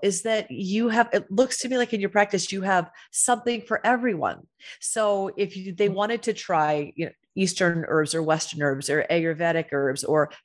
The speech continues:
Speaker 2: Mm-hmm.
Speaker 1: chiropractic, acupuncture, massage, all of those,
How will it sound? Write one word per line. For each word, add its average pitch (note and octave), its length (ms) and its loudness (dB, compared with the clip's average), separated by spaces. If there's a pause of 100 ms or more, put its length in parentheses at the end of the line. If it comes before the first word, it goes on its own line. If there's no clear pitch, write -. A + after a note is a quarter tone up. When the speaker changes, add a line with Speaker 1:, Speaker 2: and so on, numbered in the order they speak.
Speaker 2:
Mm-hmm. G#3 80 -2
Speaker 1:
chiropractic, E3 480 0
acupuncture, E3 500 0
massage, E3 240 0 (100)
all B3 320 0
of C4 140 0
those, F#3+ 320 -4